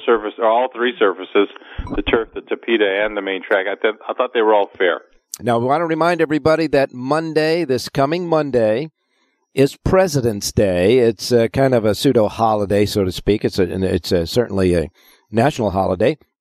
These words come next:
Speaker 2: And Santa Anita will have a special Monday President's Day racing program. So your Linda report will ship back to Santa Anita for the entire weekend through Monday, right?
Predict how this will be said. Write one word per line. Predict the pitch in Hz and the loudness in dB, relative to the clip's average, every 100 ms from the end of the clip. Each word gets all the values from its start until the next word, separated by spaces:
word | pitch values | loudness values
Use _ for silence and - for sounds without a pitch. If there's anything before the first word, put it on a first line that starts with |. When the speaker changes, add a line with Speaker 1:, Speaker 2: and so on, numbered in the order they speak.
| _ _ _ _ _ _ | _ _ _ _ _ _
Speaker 2:
And | 139 127 | -2 -2
Santa | - 151 143 | 0 0 2
Anita | 143 160 139 | 0 0 0
will | 123 | 0
have | 135 120 | 0 -2
a | |
special | - 143 139 123 | -2 -2 0 -4
Monday | 120 139 131 123 | -2 -2 0 0
President's | 131 135 123 120 - | 2 0 0 -6 0
Day | 123 113 | 0 2
racing | 120 120 107 | 0 -2 -6
program. | - 135 127 110 107 - - - - | 0 0 2 0 -2 -6 -20 -20 -16
So | - 127 | 2 4
your | 123 131 | 4 2
Linda | 131 160 147 | 0 0 0
report | 123 - 131 127 | -2 -2 -2 0
will | 110 | -4
ship | - 135 - | 0 0 2
back | 127 127 - | 0 0 -4
to | 107 | -2
Santa | 131 120 | 0 2
Anita | 120 120 135 | 0 0 0
for | - 113 | 0 0
the | 113 | 0
entire | 107 131 123 123 | 0 2 2 2
weekend | 127 131 135 | 0 -2 -4
through | 139 143 | -2 -2
Monday, | 165 139 87 | -2 0 0
right? | 95 135 | 2 0